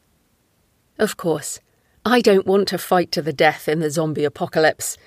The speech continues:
I don't want to face dragons or demons or catch serial killers or blow up the Vatican.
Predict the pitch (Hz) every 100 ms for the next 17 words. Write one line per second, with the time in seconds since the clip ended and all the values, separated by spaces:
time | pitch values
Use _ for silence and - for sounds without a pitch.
0 | _ _ _ _ 202 196 175 185 202 190
1 | 170 170 170 - 165 170 170 165 160 143
2 | - 170 170 160 156 143 127 - - -
3 | - 170 165 165 - 165 156 147 143 143
4 | - 175 156 - 165 160 - 165 165 156